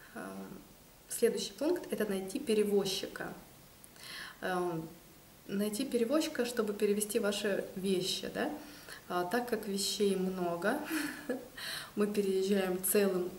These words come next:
целыми трехкомнатными квартирами, э, вещей именно реально очень много. Если вначале у нас был минимализм, э, то сейчас мы возим с собой целые квартиры. <laughs>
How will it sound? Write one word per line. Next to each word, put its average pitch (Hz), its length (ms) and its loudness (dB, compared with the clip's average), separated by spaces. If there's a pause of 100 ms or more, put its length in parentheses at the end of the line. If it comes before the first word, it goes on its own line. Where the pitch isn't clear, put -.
(140)
целыми 190 360 4
трехкомнатными 185 760 0
квартирами, 180 800 -2 (340)
э, 185 300 -2
вещей 190 480 2
именно 208 360 4
реально 185 420 2
очень 175 220 -4
много. 170 220 0
Если 196 260 4
вначале 196 440 2
у 180 60 4
нас 180 180 2
был 180 180 0
минимализм, 190 840 2 (360)
э, 175 240 -2
то 196 100 -2
сейчас 226 540 0
мы 196 80 0
возим 220 360 0
с - 80 -2
собой 196 240 0
целые 190 320 -2
квартиры. 185 560 -2 (320)
<laughs> 220 100 -2